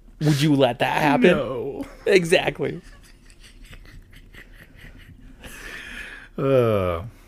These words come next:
Speaker 2: my mouth hurts. Anything more on Christmas? <laughs> Mistletoes. I
Speaker 1: I
Speaker 2: guess
Speaker 1: don't
Speaker 2: we
Speaker 1: know.
Speaker 2: don't know the reason why, but it, it is what it is, I guess.
Speaker 1: I wonder if I can just, let me see. Let me see, let's do this.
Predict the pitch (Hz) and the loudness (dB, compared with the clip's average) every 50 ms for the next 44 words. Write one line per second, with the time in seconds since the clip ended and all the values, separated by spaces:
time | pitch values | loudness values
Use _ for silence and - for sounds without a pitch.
0 | - - - - - - - - - - - - - 151 165 127 95 101 - - | -20 -20 -20 -20 -20 -20 -20 -20 -20 -20 -12 -8 -4 -2 -2 -2 -2 -4 -6 -8
1 | 92 82 82 82 - - - - - - - - - - - - - - - - | -10 -10 -10 -12 -14 -16 -18 -20 -20 -20 -20 -20 -20 -20 -20 -20 -20 -20 -20 -20
2 | _ - - - _ _ - - - - - - - - - 131 151 160 175 165 | _ -20 -20 -20 _ _ -20 -20 -20 -20 -20 -20 -12 -4 0 2 2 2 2 2
3 | 160 170 180 180 165 143 117 110 - 170 170 - - 123 95 - - - - - | 2 2 2 2 2 0 -2 -2 -4 -4 -4 -4 -4 -4 -4 -4 -6 -6 -6 -8
4 | - - - - - - 381 370 - 247 165 156 165 165 - - 147 135 - 151 | -8 -12 -18 -4 2 2 2 4 2 2 2 2 2 2 0 0 -2 0 0 -2
5 | 127 98 95 98 104 - - - - - - - - - 160 139 143 - - 123 | -4 -4 -6 -8 -10 -12 -14 -20 -20 -20 -20 -12 -8 -8 -8 -8 -6 -4 0 2
6 | 127 - 202 - 175 147 131 120 127 135 156 147 127 123 131 139 135 117 107 107 | 4 6 6 6 6 4 4 4 4 4 4 4 4 2 4 4 4 2 2 0
7 | 117 131 127 113 110 107 107 131 131 113 87 87 90 90 92 90 90 90 - - | 0 0 0 -2 -2 -4 -2 -2 -2 -2 -4 -4 -6 -6 -8 -8 -8 -10 -12 -12
8 | 107 117 107 110 113 107 107 120 123 113 107 107 101 95 107 123 110 90 87 85 | -10 -8 -8 -8 -6 -4 -2 0 0 0 -2 -6 -4 -4 -4 -4 -4 -4 -6 -10
9 | 85 85 98 107 92 85 82 - - - - - _ - - - - - - - | -10 -10 -8 -8 -8 -10 -12 -14 -16 -18 -20 -20 _ -20 -20 -20 -20 -20 -20 -20
10 | - - - - - - - - - - - - - - - - - - - - | -20 -20 -20 -20 -20 -20 -20 -20 -20 -20 -20 -20 -20 -20 -20 -20 -20 -20 -20 -20
11 | - - - - - - _ _ _ _ - - - - - _ _ - - - | -20 -20 -20 -20 -20 -20 _ _ _ _ -20 -20 -20 -20 -20 _ _ -16 -12 -10
12 | 143 147 180 220 214 - 131 117 120 117 117 117 113 - 123 117 117 117 - 113 | -8 -6 -6 -8 -8 -8 -8 -8 -6 -6 -6 -8 -8 -8 -8 -8 -8 -8 -8 -10
13 | 113 117 - - 131 123 123 - 127 127 123 135 131 123 117 117 120 - - | -10 -10 -10 -8 -8 -8 -6 -4 -4 -4 -2 -2 -2 -2 0 -2 -4 -6 -10